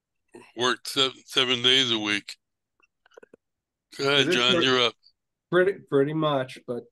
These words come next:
Speaker 2: uh, actually, for our shop, we have been on a four ten since nineteen eighty-nine. Uh, we utilize, uh, Fridays as makeup time if they have car trouble or they have,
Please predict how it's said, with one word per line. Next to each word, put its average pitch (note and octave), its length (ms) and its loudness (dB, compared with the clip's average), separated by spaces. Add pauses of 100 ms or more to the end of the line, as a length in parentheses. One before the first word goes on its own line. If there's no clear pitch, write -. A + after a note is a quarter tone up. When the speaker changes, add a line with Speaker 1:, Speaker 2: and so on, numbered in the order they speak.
Speaker 2:
uh, A#2+ 400 -4 (100)
actually, C#3+ 840 0 (100)
for A#2 200 -4
our A2 120 -6
shop, C3+ 560 -2 (100)
we A#2+ 420 -4
have A#2+ 360 -4 (120)
been A#2 360 -2
on A#2 300 -4
a G#2+ 260 -2 (100)
four C3 260 4
ten B2 360 -2
since - 300 -8
nineteen A2 340 -2
eighty-nine. F#2 760 -6 (1700)
Uh, F2 320 -2
we F#2+ 120 2
utilize, A#2+ 1040 4 (360)
uh, G2 120 -2
Fridays B2 760 4
as G2+ 340 -2
makeup C3 340 2
time A#2+ 480 0
if - 180 -8
they F#2+ 320 -2
have G2+ 280 -2
car C3+ 260 2
trouble A#2+ 480 2
or F#2+ 220 -4
they F#2+ 240 -8
have, G2+ 220 -8